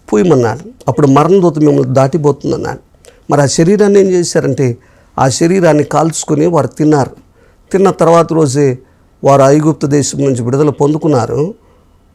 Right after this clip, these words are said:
పొందుకున్నప్పటి నుంచి కూడా నూట ఐదవ కీర్తన ముప్పై ఏడవ వచనంలో చూస్తే, నూట ఐదవ కీర్తన ముప్పై ఏడవ వచనంలో చూస్తే, ఆ యాత్ర అంతా కూడా, అరణ్య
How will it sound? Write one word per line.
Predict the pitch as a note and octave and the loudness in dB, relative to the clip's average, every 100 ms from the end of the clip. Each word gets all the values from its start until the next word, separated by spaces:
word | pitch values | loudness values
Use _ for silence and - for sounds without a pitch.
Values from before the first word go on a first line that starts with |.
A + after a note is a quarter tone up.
| _ - | _ -2
పొందుకున్నప్పటి | F3+ A#3 A#3 A3+ G#3 F3+ - - | 2 2 0 0 0 0 -2 -2
నుంచి | F#3 E3+ - | -2 -2 -4
కూడా | D3+ C#3+ | 0 2
నూట | D#3+ F3+ | 2 2
ఐదవ | E3+ E3+ E3+ E3 | 2 2 0 0
కీర్తన | D#3+ D3 C3+ C#3 | -2 -2 -2 0
ముప్పై | C3 C#3 - D#3 | 0 0 0 0
ఏడవ | D#3+ D#3+ | 2 0
వచనంలో | C3+ C3+ A2+ - | -2 -4 -6 -6
చూస్తే, | B2 - F#3 | -8 -6 -4
నూట | D3 C#3+ | -2 0
ఐదవ | C3+ C3+ C#3+ | 0 2 0
కీర్తన | C3 C#3 A#2+ B2 A2+ - _ _ - | -2 -4 -6 -6 -6 -10 _ _ -4
ముప్పై | C#3+ E3+ D#3+ | -2 0 2
ఏడవ | E3 D#3 C#3 - | 2 0 -2 -2
వచనంలో | C#3+ - C#3 A#2+ - | -4 -4 -4 -4 -6
చూస్తే, | C#3 - B2+ A#2 _ _ _ _ - | -6 -2 -2 -4 _ _ _ _ -2
ఆ | C#3 | 0
యాత్ర | C#3+ D#3+ F#3+ A#3 | 2 0 0 0
అంతా | G3 F#3+ F#3+ | 2 0 -2
కూడా, | D#3 D3 | 0 2
అరణ్య | C3 C3+ C#3 E3+ | 2 0 0 0